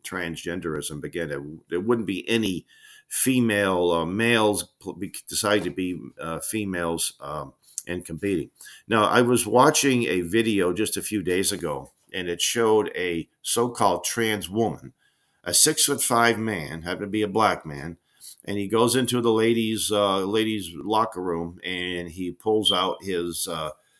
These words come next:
his package, so to speak. He's still a male,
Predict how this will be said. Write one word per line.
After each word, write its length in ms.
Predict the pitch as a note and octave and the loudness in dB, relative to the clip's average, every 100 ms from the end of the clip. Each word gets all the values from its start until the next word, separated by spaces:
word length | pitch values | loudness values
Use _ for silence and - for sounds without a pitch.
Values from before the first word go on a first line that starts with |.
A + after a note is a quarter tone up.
| _ _ - F2+ | _ _ -14 -4
his 240 | G2+ - | 0 0
package, 680 | - - A2 - C#2+ - - | 0 2 2 2 -6 -4 -2
so 140 | D#2 | -2
to 80 | C#2+ | -2
speak. 360 | - C#2+ - _ - - | -8 -10 -14 _ -20 -8
He's 180 | F#2+ - | -2 0
still 220 | - C#3+ | 6 8
a 60 | D#3 | 8
male, 460 | C#3+ G2+ A2 - | 6 6 2 -2